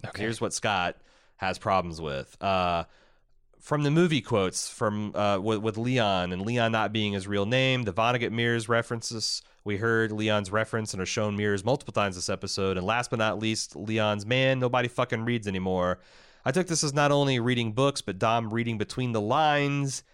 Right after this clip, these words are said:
Speaker 2: Even the curbside drop-off, Leon's comment of, "Until the next episode," then clearly went over their heads. Uh, he is hopefully in the show until the end.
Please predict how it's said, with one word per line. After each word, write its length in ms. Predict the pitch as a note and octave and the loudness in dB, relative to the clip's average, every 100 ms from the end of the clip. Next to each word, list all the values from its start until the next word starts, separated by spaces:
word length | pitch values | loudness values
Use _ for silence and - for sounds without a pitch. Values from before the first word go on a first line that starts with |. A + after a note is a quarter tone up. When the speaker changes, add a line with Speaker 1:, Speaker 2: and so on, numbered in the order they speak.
| _ - | _ -6
Speaker 2:
Even 220 | B2 C3 | -2 0
the 60 | B2 | -2
curbside 520 | - C3 A#2+ B2 A2 | 0 0 2 0 2
drop-off, 600 | A2 A2+ A2+ G2+ F#2+ - | 2 2 2 2 2 0
Leon's 420 | G2+ A2 G#2 G2+ | -4 0 0 0
comment 420 | - G#2+ G#2 G2 | 0 0 0 0
of, 340 | G2 F#2+ F#2+ F2+ | 0 2 0 -2
"Until 240 | F#2 B2+ | -4 -2
the 100 | A#2+ | 0
next 280 | A2+ A#2 - | 0 -2 0
episode," 520 | C3+ A2+ - F#2+ F2+ | -2 -2 -2 -2 -2
then 320 | F#2+ F#2 F#2 | -2 -2 -4
clearly 340 | F2 - C#3 B2+ | -6 -4 0 0
went 160 | A2+ | 0
over 140 | G#2 F#2 | 0 0
their 140 | F2+ | -2
heads. 500 | F2+ F#2 F2+ F2 F#2 - _ _ _ _ _ | 0 2 2 0 -6 -12 _ _ _ _ _
Uh, 440 | - F#2 F2+ F#2 | 0 2 4 2
he 280 | D#2+ - B2 | 0 -2 0
is 140 | A#2+ G#2+ | 0 0
hopefully 560 | B2 A#2 - A2+ G#2+ | 0 -2 -2 -2 0
in 220 | G2 G2 G2 | -2 -2 -4
the 60 | |
show 340 | F#2 G#2+ F#2+ F#2+ | -2 0 0 0
until 220 | F2+ G2 | -2 -6
the 100 | F2 | -4
end. 320 | G2+ F#2+ E2+ | -2 -2 -4